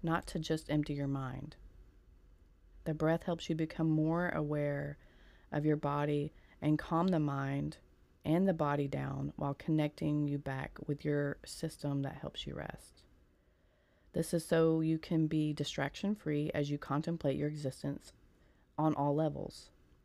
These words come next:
Sounds like a lot, but the amazing thing is that's literally one day at a time. So, you know, we can take a lot of wisdom from nature and how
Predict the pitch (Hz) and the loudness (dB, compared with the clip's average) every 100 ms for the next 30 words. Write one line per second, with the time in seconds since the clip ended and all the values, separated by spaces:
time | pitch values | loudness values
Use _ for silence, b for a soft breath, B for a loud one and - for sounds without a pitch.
0 | _ _ _ _ - 214 220 208 185 170 | _ _ _ _ -2 2 4 4 2 0
1 | 165 135 - - b b b b - 160 | 2 2 -2 -10 b b b b 2 4
2 | - 175 165 170 208 233 214 165 156 151 | 4 4 4 4 4 4 2 4 4 4
3 | 151 143 - - 165 170 175 160 151 147 | 2 0 -2 -4 4 6 6 4 2 4
4 | 147 147 143 127 123 - 147 123 131 - | 4 4 4 2 -2 -2 -2 -2 -4 -2
5 | 147 139 139 143 b b b b b - | 0 2 0 -4 b b b b b 0
6 | 160 151 147 143 - - 156 170 180 - | 4 6 4 2 -4 -6 -4 2 0 2
7 | 185 185 175 160 156 165 165 160 147 147 | 0 2 4 4 6 6 6 4 2 2
8 | 143 - - - 151 147 147 147 143 - | 0 -4 -10 -4 0 0 2 0 0 -6
9 | _ - - _ _ _ _ - 160 156 | _ -20 -20 _ _ _ _ -2 2 2
10 | - 135 123 - 147 147 147 156 147 139 | 2 -2 -2 -4 -2 -2 0 -2 0 0
11 | 139 | -2